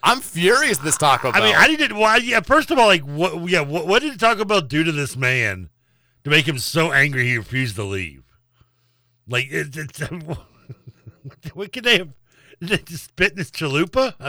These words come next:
Speaker 1: I,
Speaker 2: mean,
Speaker 1: I like that he also, like, fake leaves three times. Like, he's, like, reversing. He's like, "Nope, still at Taco Bell.
Speaker 2: <laughs>
Speaker 1: You can't tell me to leave." I mean, you've gotta know that if,
Speaker 2: Psych. <laughs>
Speaker 1: if you get arrested, you are a very well-known person on the Indiana. There's probably, like, five people that are more,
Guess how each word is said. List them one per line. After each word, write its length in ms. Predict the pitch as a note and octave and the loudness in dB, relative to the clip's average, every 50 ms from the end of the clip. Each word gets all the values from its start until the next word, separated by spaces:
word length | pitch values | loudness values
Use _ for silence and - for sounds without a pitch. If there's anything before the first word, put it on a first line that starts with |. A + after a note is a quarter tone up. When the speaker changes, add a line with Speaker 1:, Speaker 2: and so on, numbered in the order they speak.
| D3 | -4
Speaker 1:
I, 40 | D3+ | -4
Speaker 2:
mean, 160 | D3 D3 D3 - | -4 -4 -2 0
Speaker 1:
I 80 | - | 2
like 200 | F3 G#3+ B3+ C4+ | 2 2 2 0
that 100 | - B3+ | -2 -2
he 80 | B3+ A#3+ | 0 0
also, 180 | A#3 A3 - | 0 0 0
like, 160 | A3+ G3+ F3 - | -2 -2 -4 -4
fake 320 | - - D#3 F3+ G3+ - | -4 -2 -2 -2 -2 -2
leaves 320 | D#3 C#3+ C#3+ C3+ B2 A2 | -4 -4 -2 -4 -4 -6
three 220 | - - C#3 D3+ D3 | -8 -6 -4 -4 -2
times. 400 | C3 C#3+ D3+ C#3+ G#2+ F2 E2 G#2 | -2 -2 -4 -4 -6 -8 -8 -8
Like, 160 | B2 A#2+ G#2 | -8 -8 -6
he's, 100 | B2 D3 | -4 -4
like, 140 | C3+ A#2+ A#2 | -4 -4 -4
reversing. 360 | B2+ A#2+ A2+ C#3 C#3 - C#3 | -4 -2 -2 -2 -2 -2 -4
He's 120 | C#3+ C3 | -6 -6
like, 100 | B2+ B2+ | -6 -4
"Nope, 320 | C3 D#3 A3 C#4 - - - - _ _ _ | 2 4 4 4 4 0 -8 -20 _ _ _
still 260 | - - - G#3 A#3+ | -10 -2 0 0 0
at 60 | A#3 | 2
Taco 280 | A3+ A3+ A3+ A3+ A3+ A3+ | 4 4 4 4 2 2
Bell. 320 | F#3+ G3+ F3+ D#3 C#3 D3 - | 2 4 4 4 2 2 -2
Speaker 2:
<laughs> 40 | - | -6
Speaker 1:
You 420 | A#2 C3 C3 - _ C#3 C#3+ E3 | -8 -8 -8 -10 _ -12 -12 -12
can't 280 | D3+ - A#3 B3 B3 G3+ | -8 -4 -2 -2 -2 0
tell 160 | A#3+ A#3+ A#3 | -2 -2 -2
me 80 | A#3 A3 | -2 -2
to 60 | G#3+ | -2
leave." 200 | G#3+ G3 E3+ - - _ _ _ - | -2 -2 -4 -6 -10 _ _ _ -6
I 40 | |
mean, 100 | C#3+ A#2+ | -6 -6
you've 100 | C5 C5 | -6 -6
gotta 300 | - - A4+ A#4 A#4+ A#4 D#4 | -4 -4 -2 0 0 -2 0
know 160 | D4 D4+ D#4+ | 0 -2 -2
that 100 | - D4+ | 0 0
if, 60 | - F3+ | 2 4
Speaker 2:
Psych. 540 | F#3+ F3 F3+ F#3 F#3+ - - - - - | 6 6 6 6 6 4 0 -6 -12 -12
<laughs> 320 | F3+ E3 - - F#3+ - - | -14 -14 -12 -12 -14 -6 -4
Speaker 1:
if 160 | G#3+ A3+ A3 | -4 -2 -2
you 140 | D4+ D#4+ - | -2 -4 -2
get 180 | - C#4+ D4 | -2 -2 0
arrested, 580 | C#4 A3+ G3 G#3 A#3+ C4+ B3 - B3 A#3+ G3 - | 0 0 0 0 0 0 -2 -4 -8 -8 -8 -6
you 120 | A3+ D4 D#4+ | -4 -4 -4
are 100 | D4+ C4 | -2 -2
a 140 | G#3+ G3+ G3 | -2 -2 -2
very 600 | E3+ C#3 B2 D#3+ G3 A3 A#3 B3 A#3 A3 A3 - _ E3+ | -4 -4 -4 -2 -2 -2 -2 -4 -8 -10 -12 -14 _ _
well-known 800 | D#3 C3+ C#3 D#3+ F#3 A3 A3+ G3 F3+ F#3 F#3+ G3 G3 F#3+ E3+ - _ _ _ | -14 -6 -2 0 0 0 0 0 0 0 0 0 -2 -4 -8 -14 _ _ _
person 400 | - F3+ G#3 C4 A#3+ - D#3+ D3 | -4 -2 -2 -2 -2 -4 -4 -4
on 120 | D3 D3+ D#3+ | -4 -6 -6
the 120 | D#3+ E3+ | -6 -8
Indiana. 260 | F3+ F3+ F#3 F3 E3 - _ _ _ | -6 -4 -4 -4 -4 -6 _ _ _
There's 120 | - C#4+ C#4+ | -8 -8 -6
probably, 260 | - A4 A#4 A4+ A4+ | -4 -4 -2 0 0
like, 180 | C4+ G3 - | -2 -2 -4
five 420 | - _ - F#3 F#3+ G#3+ A#3 A3 - | -10 _ 0 2 2 2 2 0 -4
people 220 | G#3 G#3+ G3 F#3+ | -8 -10 -8 -6
that 100 | E3+ E3+ | -4 -2
are 80 | D#3+ D3+ | -2 -2
more, 320 | D3+ D#3+ E3+ E3+ D#3+ D#3+ | 0 0 0 0 0 -2